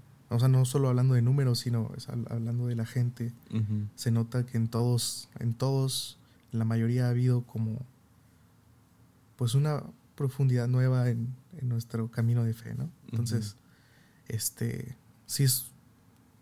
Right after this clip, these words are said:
Speaker 1: nu-, nunca entendemos, así siempre mi papá es como, me dice, "No entiendo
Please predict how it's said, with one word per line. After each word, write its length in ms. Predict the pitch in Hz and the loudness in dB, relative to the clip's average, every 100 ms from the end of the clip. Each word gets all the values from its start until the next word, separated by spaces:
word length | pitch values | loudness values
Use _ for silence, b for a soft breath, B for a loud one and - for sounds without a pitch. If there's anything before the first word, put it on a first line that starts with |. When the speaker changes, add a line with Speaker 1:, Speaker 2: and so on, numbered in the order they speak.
| _ - - - 165 | _ -20 -20 -10 0
Speaker 1:
nu-, 220 | 151 151 | 2 2
nunca 300 | 156 156 175 | 0 0 0
entendemos, 480 | 170 135 120 135 143 | 0 0 0 2 0
así 140 | 127 | 0
siempre 380 | 135 151 151 135 - B B B - | 2 0 0 -4 -6 B B B 0
mi 80 | |
papá 280 | 127 120 120 | 2 2 2
es 200 | 123 123 | 2 0
como, 320 | - 131 - - | -2 -2 -2 -4
me 120 | 117 117 | -2 0
dice, 340 | 117 110 104 | 0 -2 -2
"No 160 | 123 127 | 2 4
entiendo 520 | 127 127 123 123 123 | 4 4 4 4 2